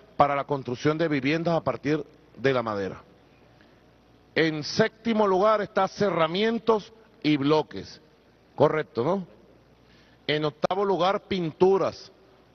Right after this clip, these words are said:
plásticos, productos químicos. Aquí está el presidente de Pequiven, nuestra industria petroquímica, compañero Amelias. Y además presidente de Petrocasa, ¿no?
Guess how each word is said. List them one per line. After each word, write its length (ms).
plásticos, 920
productos 540
químicos. 500
Aquí 120
está 360
el 160
presidente 840
de 440
Pequiven, 800
nuestra 320
industria 680
petroquímica, 880
compañero 760
Amelias. 960
Y 140
además 400
presidente 560
de 80
Petrocasa, 720
¿no? 160